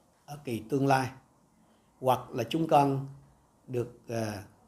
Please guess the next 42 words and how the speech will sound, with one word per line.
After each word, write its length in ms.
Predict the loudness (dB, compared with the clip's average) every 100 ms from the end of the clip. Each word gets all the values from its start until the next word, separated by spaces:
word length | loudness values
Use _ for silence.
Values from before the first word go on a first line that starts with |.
| _ _ _
ở 220 | 0 0
cùng 160 | 0 -4 -4
Chúa 260 | 0 0
ở 120 | 0
trong 240 | -4 -2 0
nước 160 | 0 0
vinh 140 | -2
hiển. 260 | 0 -2 -6 -10 _ _ _ _ _
Nếu 180 | -2 2
ở 120 | 4
đời 200 | 4 4
này 340 | 2 0 -2 -10 -20 _ _ _
chúng 200 | -6 4
con 380 | 8 8 6 -4 -14
bằng 240 | -6 -4 0
lòng 280 | 0 -2 -4
tiếp 120 | -6 -4
nhận 260 | -6 -6
con 240 | 0 2 2
Ngài, 240 | -2 -4 -10 _ _ _ _
Đức 100 | -14 -4
Chúa 100 | 0
Giêsu 300 | 0 0 -6 0
Christ 380 | 0 0 -4
làm 120 | -8 -8 -6
cứu 160 | -4 -2
Chúa 160 | 0 0
của 140 | 0
cuộc 260 | -6 -8 -6
đời 120 | -6
mình, 180 | -6 -8 -12 _ _ _ _ _ _ _ _ _ _ _ -14
và 120 | -8
chúng 220 | -6 2
con 420 | 8 8 8 0 -6 -16 -20 _
sẽ 500 | -10 0 2 2 0 -4 -12 -20 _ -10
bị 140 | -10 0
quăng 220 | 2 2
vào 120 | 0
hồ 180 | 0 -2
lửa 220 | -2 0
đời 160 | 0 0
đời. 220 | 0